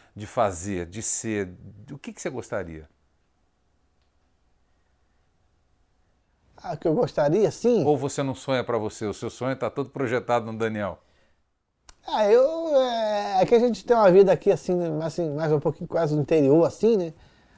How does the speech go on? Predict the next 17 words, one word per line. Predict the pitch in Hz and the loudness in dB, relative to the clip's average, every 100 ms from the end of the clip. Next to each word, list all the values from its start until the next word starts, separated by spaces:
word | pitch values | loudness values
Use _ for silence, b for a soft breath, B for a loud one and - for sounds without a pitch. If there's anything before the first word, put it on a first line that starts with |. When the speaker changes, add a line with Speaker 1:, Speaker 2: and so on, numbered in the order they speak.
| b | b
Speaker 2:
Aí | 147 165 | 0 2
o | 196 | 4
que | 214 | 4
acontece? | 214 185 165 135 123 - | 2 0 2 0 -2 -8
Eu | 147 170 190 | -4 -2 0
tenho | 240 262 | 2 0
um | |
sonho, | - 233 254 233 180 | -2 0 4 4 4
mas | 170 156 | 2 2
é | 175 165 156 151 | 0 -2 -2 -2
um | 160 | -4
sonho | 139 190 185 | 0 2 2
muito | 170 185 165 | 0 -2 -4
assim, | - 185 | -4 -2
mais | 208 170 | 0 0
difícil, | 151 - 220 233 - | -2 -2 0 0 -2
né? | 170 | -6